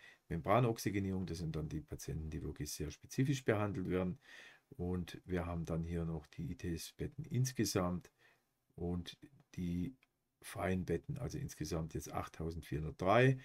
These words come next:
plus die sieben Tage Notfallreserve zwölftausendsechshundertfünfundneunzig. Man kann also nicht von einer bedrohlichen Lage sprechen jetzt im Moment. Wenn wir das jetzt alles wieder im Hinterkopf zu elftausend, zehntausend, achttausend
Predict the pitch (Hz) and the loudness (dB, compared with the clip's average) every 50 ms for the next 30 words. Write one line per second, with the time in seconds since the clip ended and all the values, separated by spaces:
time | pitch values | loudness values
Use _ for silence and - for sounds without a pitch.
0 | - - _ _ - - 131 131 131 131 - 98 95 104 98 95 90 - 92 85 | -16 -20 _ _ 2 8 8 8 8 8 2 0 2 2 0 0 0 -2 -2 0
1 | 85 87 87 95 104 104 - - 113 104 95 95 90 85 90 87 85 90 87 - | 0 2 2 2 0 0 0 0 0 2 2 2 2 2 2 0 0 -2 -4 -2
2 | - 82 85 - - - 82 78 80 80 82 78 - _ - - - _ _ - | -2 -2 -2 -2 0 0 0 0 0 0 -4 -8 -10 _ -20 -20 -20 _ _ -8
3 | - - 95 - - - 90 85 80 78 - - - 80 80 78 76 73 69 69 | 0 0 0 2 2 0 0 0 0 -2 -4 -4 -4 -2 -2 0 -2 -2 -2 -4
4 | 69 - - - - - 87 - - 104 104 - - 92 95 92 98 120 131 127 | -4 -6 -8 -10 -6 -6 -6 -2 -2 -2 0 2 2 2 2 4 4 4 2 0
5 | - - - 85 - 87 90 90 90 85 - _ - - - _ _ - 92 - | 0 -2 -2 0 2 4 4 4 2 0 -2 _ -20 -20 -20 _ _ -4 -2 0
6 | - 82 92 107 131 143 135 123 127 - - 98 90 85 87 - 92 110 143 143 | 4 6 8 10 12 12 10 10 6 4 0 -2 0 0 0 4 6 6 8 8
7 | 143 127 127 - - - 113 123 127 - 156 143 135 131 131 - - 120 113 117 | 8 6 6 4 2 4 4 4 6 4 4 6 6 4 4 2 0 0 2 2
8 | 113 117 117 120 123 - - - - - - - - _ - 110 127 170 170 180 | 4 4 4 2 2 0 -4 -16 -20 -20 -20 -20 -16 _ 2 6 8 8 10 10
9 | 185 226 214 208 202 185 208 220 220 214 220 214 202 190 190 185 196 196 185 185 | 12 10 10 12 12 12 12 12 12 10 8 10 10 12 12 12 10 12 10 8
10 | 175 - 170 160 - - _ - - _ _ - - - 160 - 147 156 180 185 | 10 10 8 8 6 0 _ -20 -20 _ _ 2 6 6 8 12 12 12 12 12
11 | 180 180 - - 165 151 160 160 151 147 135 - 180 175 185 180 170 165 170 156 | 12 12 12 12 12 12 12 12 12 8 10 12 12 12 12 12 12 10 12 12
12 | 143 151 147 156 147 - - - 165 - - - - - 151 147 151 135 143 139 | 12 12 12 8 2 2 6 6 6 4 4 0 8 10 12 12 12 12 10 6
13 | 131 131 | 4 2